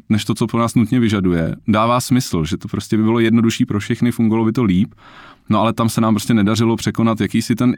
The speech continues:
ideový odpor těch politiků, kteří prostě ten whistleblower nechtějí vůbec. Ale jsou smíření s tím, že prostě, no, tak jo, musíme, tak to nějak uděláme, ale odmítají už pak jako debatovat nějak moc věcně o tom, jako aby se to zlepšilo, aby to fungovalo v praxi líp, a zůstali jsme proto u té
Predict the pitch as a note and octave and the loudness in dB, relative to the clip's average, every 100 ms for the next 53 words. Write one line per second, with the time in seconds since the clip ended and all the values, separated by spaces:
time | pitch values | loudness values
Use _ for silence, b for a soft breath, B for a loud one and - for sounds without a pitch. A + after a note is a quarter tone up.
0 | - G#2+ A#2 A#2+ A#2 A#2+ B2 B2 B B | 0 0 2 2 4 4 4 0 B B
1 | B A2 G#2+ - A2 A2 A#2+ C#3 - - | B -6 -6 -4 0 0 0 -4 -6 -4
2 | B2 A#2 A2+ A2 A2+ A2+ A2 A2+ A#2+ A2+ | -2 0 0 2 0 0 0 0 0 -2
3 | B2 B2+ A2+ - B2 B2 B2 B2 A#2+ C3+ | -2 0 0 2 0 2 2 0 2 2
4 | A#2 A#2 F#2+ D2 - - b b b A2 | 4 2 0 -4 -8 -20 b b b -4
5 | C3+ - D3 C#3 C3+ C#3+ C3 B2+ C#3 B2 | -2 0 2 2 4 2 2 2 2 0
6 | - A#2+ C3 A2+ A2+ B2 A2 - C3+ C3 | 0 0 2 2 2 2 2 2 2 2
7 | A2 C3 A#2 F#2+ F#2 A2+ B2+ C#3+ D#3 F#3 | 0 0 0 0 0 2 2 2 0 -4
8 | B B B - A#2+ B2+ B2 A#2+ C3 B2+ | B B B -4 0 2 4 4 2 2
9 | A#2+ - C3 B2 C3+ A2+ A#2+ A#2+ B2 B2+ | 0 -2 -2 0 0 0 0 0 0 0
10 | B2 B2 A#2+ C3 B2 A#2 - A#2 - B2+ | 0 0 0 0 0 0 -2 -2 0 0
11 | A#2 B2 B2 A#2+ A#2 - G#2+ A#2 B2+ B2 | 0 0 0 0 -2 -2 -2 -2 0 0
12 | G#2 - B2+ A#2+ A#2 A#2+ A2+ A#2 - A#2+ | 0 -2 0 0 0 0 0 0 -4 -6
13 | - F2 A2 C3 B B - G#2 A#2 A#2 | -2 0 2 0 B B -4 -2 0 0
14 | A2 A2 A2 A2 A2 | 0 0 0 0 0